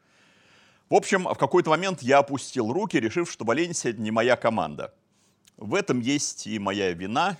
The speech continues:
потому что нельзя сдаваться ни при каких обстоятельствах. Сельта и сборная.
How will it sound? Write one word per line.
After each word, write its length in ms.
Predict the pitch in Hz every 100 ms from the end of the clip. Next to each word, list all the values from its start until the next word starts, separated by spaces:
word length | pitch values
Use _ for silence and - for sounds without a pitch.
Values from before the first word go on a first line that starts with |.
| _ _ _
потому 100 | -
что 160 | -
нельзя 600 | 98 101 95 95 139 170 - _ _ -
сдаваться 880 | 82 90 87 131 - - 151 120 -
ни 260 | 92 98 143
при 220 | - 101
каких 500 | - 90 - - 107
обстоятельствах. 1000 | 87 - - 87 85 - - 60 62 _ _ _ _ _ _ _ _ _ _ _ _ _ _ _ _ _ _ _
Сельта 640 | - - 170 185 - 156
и 160 | 151 123
сборная. 680 | 104 92 104 87 82 71 71